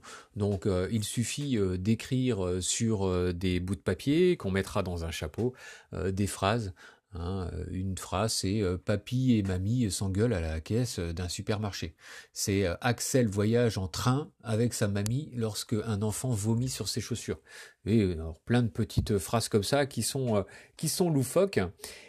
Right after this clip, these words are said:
Et, euh, on tire, alors bon, il faut demander à deux, trois ados, on va dire, euh, de se mettre devant le groupe, de prendre une phrase et puis de mimer cette phrase. Donc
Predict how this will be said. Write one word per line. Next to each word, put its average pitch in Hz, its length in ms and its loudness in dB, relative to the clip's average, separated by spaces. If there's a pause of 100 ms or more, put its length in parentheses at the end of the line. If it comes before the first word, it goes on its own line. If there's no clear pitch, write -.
(120)
Et, 143 380 4
euh, 95 840 4
on 117 180 0
tire, 143 380 2
alors 98 320 4
bon, 104 160 0
il 104 80 2
faut 113 140 0
demander 113 420 2
à 95 260 4
deux, 110 200 0
trois 110 340 0
ados, 113 420 0
on 87 60 -6
va 90 120 0
dire, 113 400 -6
euh, 87 220 -4
de 92 200 -2
se - 160 -2
mettre 98 340 -2
devant 85 240 -2
le 85 60 -4
groupe, 120 320 -4 (420)
de 87 560 4
prendre 98 380 -2
une 82 120 -4
phrase 113 540 0 (140)
et 98 160 0
puis 113 340 -4
de 95 220 -4
mimer 98 640 -2
cette - 380 -2
phrase. - 480 -4 (680)
Donc 123 280 4